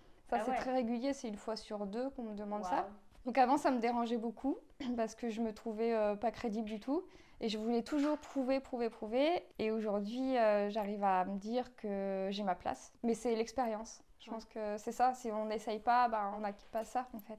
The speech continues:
Speaker 1: Donc maintenant, les groupes, euh, bah, j'en rigole un peu. Si on me taquine, bah, j'en rigole. Ça va, si je suis de bonne humeur. Mais je suis pas de
Speaker 2: <laughs>
Speaker 1: humeur. <laughs> Bah, si je suis un peu, euh, genre, euh, la, la journée a été difficile et qu'on me,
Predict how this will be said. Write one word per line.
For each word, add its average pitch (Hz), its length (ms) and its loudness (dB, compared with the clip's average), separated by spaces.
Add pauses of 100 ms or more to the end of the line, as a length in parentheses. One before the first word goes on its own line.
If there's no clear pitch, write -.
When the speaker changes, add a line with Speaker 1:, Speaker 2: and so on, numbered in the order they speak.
(140)
Speaker 1:
Donc 208 160 -2
maintenant, 226 240 2
les 247 120 4
groupes, 254 360 0
euh, 220 300 2
bah, 208 180 6
j'en 214 140 0
rigole 202 300 0
un 196 100 -2
peu. - 160 -8
Si - 160 -8
on - 40 -4
me 208 60 -6
taquine, 233 500 -2
bah, 208 200 -4
j'en 208 140 -12
rigole. 190 380 -10 (260)
Ça - 120 -16
va, - 140 -16
si - 160 -16
je 220 80 -12
suis 190 80 -8
de 190 40 -10
bonne 202 160 -6
humeur. 185 180 -12 (200)
Mais - 100 4
je - 60 0
suis 233 100 -4
pas 247 120 4
de 240 60 2
Speaker 2:
<laughs> 233 40 0
Speaker 1:
humeur. 262 140 4 (880)
<laughs> 277 1500 6 (760)
Bah, 277 120 12
si 349 140 6
je 349 40 0
suis 339 100 6
un 311 160 12
peu, 302 200 -4
euh, 233 760 8
genre, 226 280 2
euh, 202 180 0 (360)
la, 208 340 0
la 208 140 2
journée 233 200 0
a 233 40 4
été 233 180 0
difficile 233 500 -4
et 226 80 -4
qu'on 226 140 -4
me, 208 380 4